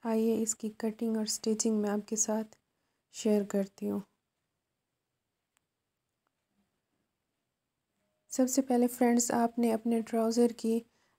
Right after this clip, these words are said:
अपने साइज़ के मुताबिक कटिंग कर लेनी है। जैसे कि नॉर्मल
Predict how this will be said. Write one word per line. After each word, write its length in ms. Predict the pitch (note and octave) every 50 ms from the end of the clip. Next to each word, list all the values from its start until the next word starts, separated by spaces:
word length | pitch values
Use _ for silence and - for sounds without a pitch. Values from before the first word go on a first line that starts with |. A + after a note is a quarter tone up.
| _ _
अपने 520 | - A#3 A#3 - - A#3+ A#3+ A#3+ A#3+ A#3+ A#3+
साइज़ 420 | - - - A#3 A3+ A#3 A#3+ A#3 -
के 140 | - A#3 A3+
मुताबिक 520 | A3 A3 G#3+ A3 G#3 G#3 G#3 A3+ A3 - -
कटिंग 320 | A3 G#3+ G#3+ A#3 A#3 A3
कर 200 | G#3+ G#3+ G3+ G3
लेनी 300 | G#3 G3 G3 G3 G3 G3+
है। 80 | G#3 G#3
जैसे 300 | G3+ G#3 G#3 G#3 - A3
कि 120 | A3 A#3 A3
नॉर्मल 460 | G#3+ A3 A3 A3 A3 A3 A3+ A#3